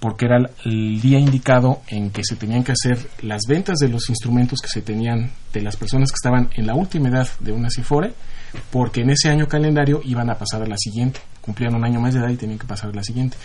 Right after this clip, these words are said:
Entonces había un día en el que se tenía que hacer todos esos cambios. De un día para otro,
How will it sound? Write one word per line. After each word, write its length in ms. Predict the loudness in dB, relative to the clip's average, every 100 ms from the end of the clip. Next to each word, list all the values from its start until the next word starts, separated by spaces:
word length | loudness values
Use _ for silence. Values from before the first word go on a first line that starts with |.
| -14 -14 -4
Entonces 400 | 0 2 2 -2 -2
había 380 | 2 4 4
un 160 | 6 4
día 180 | 4 4
en 100 | 2
el 60 | 0
que 80 | -4
se 80 |
tenía 220 | -2 0 0
que 80 |
hacer 120 | -2 -2
todos 220 | -4 -4
esos 180 | -6 -2
cambios. 400 | 0 2 0 -6 -12
De 120 | -4
un 80 | -2
día 120 | 0
para 200 | 0 2
otro, 420 | 0 0 -2 -2